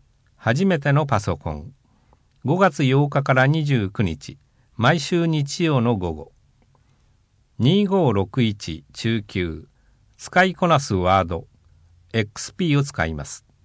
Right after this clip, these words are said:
五月十日から三十一日、毎週火曜の夜間。二五六二中級、使いこなすExcel、エックスピーを使います。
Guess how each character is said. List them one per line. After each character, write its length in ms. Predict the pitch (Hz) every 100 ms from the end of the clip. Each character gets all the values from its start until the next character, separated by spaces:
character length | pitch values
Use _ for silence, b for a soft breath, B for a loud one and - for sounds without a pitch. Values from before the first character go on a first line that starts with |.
| _ _ _ _
五 140 | - 165
月 280 | 190 - -
十 240 | 151 160
日 140 | - 147
か 120 | 147
ら 120 | 143
三 280 | 139 175 156
十 220 | 120 95
一 200 | 85 -
日、 380 | 95 - 90 - _
毎 220 | 113 143
週 300 | 151 - 160
火 160 | 143 147
曜 220 | 143 139
の 240 | 92 90 - -
夜 180 | 131
間。 300 | 139 95 67 - _ _ _ _ _ _ _ _ _ _ _ _
二 260 | 120 143 196
五 280 | 190 190 123
六 320 | 104 101 135
二 380 | 120 95 78 - -
中 280 | - 131 135
級、 380 | 117 98 87 - _ _ _ _
使 260 | - 180
い 100 | 185
こ 120 | 170 180
な 140 | 160
す 140 | 139
Excel、 560 | 113 117 - - 80 82 _ _ _ _ _
エ 60 | 117
ッ 80 | 107
ク 100 | -
ス 140 | -
ピ 240 | 185 151
ー 20 | 139
を 60 |
使 220 | 143 -
い 80 | 85
ま 120 | 73
す。 240 | 71 -